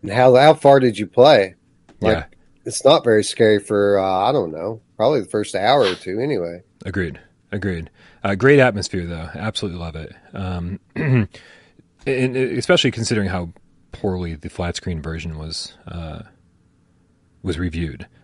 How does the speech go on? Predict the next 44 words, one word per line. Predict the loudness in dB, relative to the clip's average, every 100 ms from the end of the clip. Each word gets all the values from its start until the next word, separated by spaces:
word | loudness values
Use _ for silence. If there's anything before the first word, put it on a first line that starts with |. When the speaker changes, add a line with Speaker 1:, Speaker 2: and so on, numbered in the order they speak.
| _
Speaker 2:
Uh, | -10 -6
to, | -6
to | -6 -6
find | -4 -2
out | -4
that | -6 -8
this | -10
was | -8
such | -10 -10
a | -12
great | -10 -10 -8
adaptation, | -10 -12 -12 -12 -10 -12 -14 -18 _
uh, | -14 -14 -14 -16
really | -10 -6 -6 -6
good | -12
stuff. | -8 -8 -10 -16 -20 -20 -16 -10
Uh, | 2
definitely | 4 6 4
one | 4
of |
my | 2 0
favorite | 0 0 0 -4 -10
horror | -6 -4 -2
games | -4 -4
on | -6 -6
the, | -4 -6
on | -6 -6
the | -4
headset, | -6 0 0 0 -6
and | -4 0 0 -2 -6 -16 _ -2
one | 0
of |
my | 2
favorite | 2 0 -2
games | -6 -6 -6 -10
of | -14 -12
last | -12 -12 -12
year. | -12 -12 -14 -18 _ -8
Good | -8
stuff. | -6 -10 -10 -18 _ _ _ -20 -20 -20 -20 -20 -20 -20 -20 _ _ _ _ _ _ _ _ _ _ _ _ _ _ _ _ _ _ _ _
What's | -8
the | -6
next | -6 -12
title? | -18 -18 -20